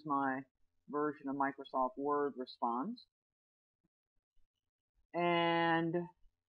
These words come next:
you'll be able to see that this is what I created and submitted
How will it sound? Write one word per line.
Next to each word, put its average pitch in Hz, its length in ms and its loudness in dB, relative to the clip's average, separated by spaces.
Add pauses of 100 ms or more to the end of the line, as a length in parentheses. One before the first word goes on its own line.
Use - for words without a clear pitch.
(640)
you'll 170 240 0
be 156 300 0
able 170 200 2
to 160 120 -2 (180)
see 170 320 4
that 147 240 4 (600)
this 170 260 -2
is 220 180 -2
what 202 160 4
I 202 120 8
created 190 560 2
and 165 160 -4
submitted 151 480 -2